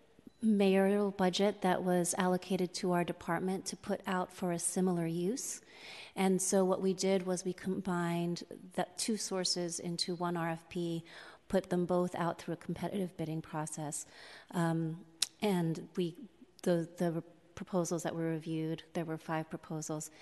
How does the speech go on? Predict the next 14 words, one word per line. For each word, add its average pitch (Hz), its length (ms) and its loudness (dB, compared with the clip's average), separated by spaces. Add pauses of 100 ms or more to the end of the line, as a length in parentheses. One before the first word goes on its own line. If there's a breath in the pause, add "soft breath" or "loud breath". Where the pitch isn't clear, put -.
(280 loud breath)
And 170 120 -2
so 165 340 2
our 160 200 2
review 160 260 0
panel, 156 600 -2 (140)
um, 156 560 -4
recommended 156 680 0
to 160 140 -4
break 151 280 -6
it 151 80 -6
out 147 140 -4
in 151 100 -4
that 143 160 -6
way. 165 240 -8